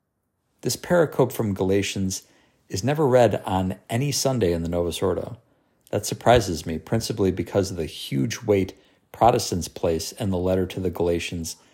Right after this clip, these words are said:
and sections of the letter like this. Luther and the Protestants treated Galatians much like a manifesto, a battle flag of the Reformation, in favor of salvation by faith alone against works. Galatians was Luther's favorite, so much so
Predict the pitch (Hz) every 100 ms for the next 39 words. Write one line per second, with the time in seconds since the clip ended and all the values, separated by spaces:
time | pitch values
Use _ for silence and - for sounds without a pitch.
0 | _ _ - 101 - 98 - 101 90 -
1 | 104 92 87 82 87 82 71 - 117 -
2 | - _ _ _ _ _ _ - 110 135
3 | 156 123 104 98 - 107 98 101 90 -
4 | 101 90 90 90 92 - 95 85 95 101
5 | - 98 87 85 87 87 - 92 95 -
6 | 80 78 82 - 98 107 101 85 - 87
7 | 82 85 85 98 87 - 92 87 85 -
8 | 107 - _ _ _ _ - 95 - 104
9 | 98 92 - 101 90 95 - 92 85 80
10 | - - 104 98 87 92 90 82 82 82
11 | - - 55 - - - - _ _ _
12 | _ _ _ - 107 127 120 95 87 -
13 | 101 101 80 71 - 110 113 85 - -
14 | 123 131 95 - - 85 85